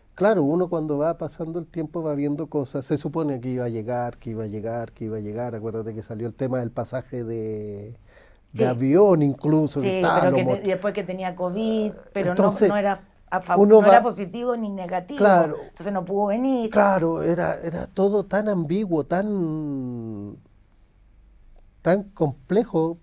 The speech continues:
Speaker 1: para tomar una postura que, claro, nosotros seguimos apoyando en ese instante, pero después tú vas viendo después hecho, hecho y hecho, que al final
Speaker 2: ¿En qué partido se sentiría cómodo?
Speaker 1: Yo me considero una persona de centro.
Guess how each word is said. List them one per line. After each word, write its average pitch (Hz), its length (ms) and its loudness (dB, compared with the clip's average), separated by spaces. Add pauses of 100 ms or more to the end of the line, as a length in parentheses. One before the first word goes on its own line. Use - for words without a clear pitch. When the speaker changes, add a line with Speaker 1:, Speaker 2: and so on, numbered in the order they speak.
(160)
Speaker 1:
para 139 160 -2
tomar 143 240 -4
una 151 120 -2
postura 143 440 -6
que, 220 200 -8
claro, 233 340 0
nosotros 180 380 -4
seguimos 196 300 0
apoyando 202 380 0
en 202 60 0
ese 196 180 -4
instante, 214 440 -8 (300)
pero 262 160 0
después 165 260 0
tú 160 120 -6
vas 147 140 2
viendo 147 300 -2
después 143 560 0
hecho, 135 300 0
hecho 131 300 -2
y 131 100 0
hecho, 139 340 -2
que 139 280 -6
al 123 80 -6
final 131 300 -6
Speaker 2:
¿En 202 100 -4
qué 247 100 -6
partido 254 380 -4
se 214 100 -14
sentiría 170 480 -10
cómodo? 135 380 -16 (280)
Speaker 1:
Yo 165 140 -2
me 220 200 -2
considero 156 380 -2
una 170 140 -2
persona 160 340 -2
de 135 120 0
centro. 147 520 -10